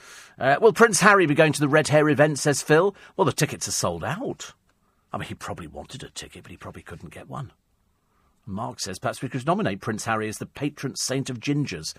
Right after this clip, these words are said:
Is he really, is he really ginger, or would he call himself, what would he call it?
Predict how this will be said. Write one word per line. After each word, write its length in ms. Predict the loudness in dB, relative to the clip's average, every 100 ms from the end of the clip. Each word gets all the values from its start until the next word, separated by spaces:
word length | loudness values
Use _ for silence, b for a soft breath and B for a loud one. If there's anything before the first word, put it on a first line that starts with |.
| B B B -4
Is 100 | 0
he 80 |
really, 320 | 2 0 -2 -2
is 100 | -2
he 80 |
really 240 | -2 -2 2
ginger, 300 | 2 4 4
or 60 |
would 120 | 4 2
he 80 |
call 200 | 4 4
himself, 520 | 4 2 6 6 6 0
what 120 | -6
would 60 |
he 60 | -2
call 220 | 2 2
it? 120 | 0